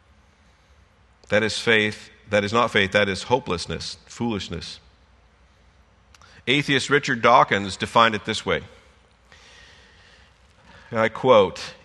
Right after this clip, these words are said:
"Merely belief without evidence, a process of active non-thinking, a practice which only degrades our understanding of the natural world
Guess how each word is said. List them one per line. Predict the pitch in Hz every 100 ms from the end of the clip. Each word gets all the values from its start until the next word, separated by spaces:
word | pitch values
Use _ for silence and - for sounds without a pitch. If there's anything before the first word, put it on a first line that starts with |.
| _ _ _ _ _ - - -
"Merely | 117 147 160
belief | 147 151 139 151 147
without | 120 117 147 127
evidence, | 107 107 113 120 107
a | 107
process | - 143 165 160 - 113 113 - -
of | 107 104 -
active | 120 139 135 117
non-thinking, | 110 113 131 170 - 226 - - - - _ _ _ _ - -
a |
practice | - 156 170 165 139
which | 135 -
only | 151 143
degrades | 120 117 139 143
our | 131
understanding | 127 127 - 127 123
of | 98
the |
natural | 104 143 156 98
world | 85 85 110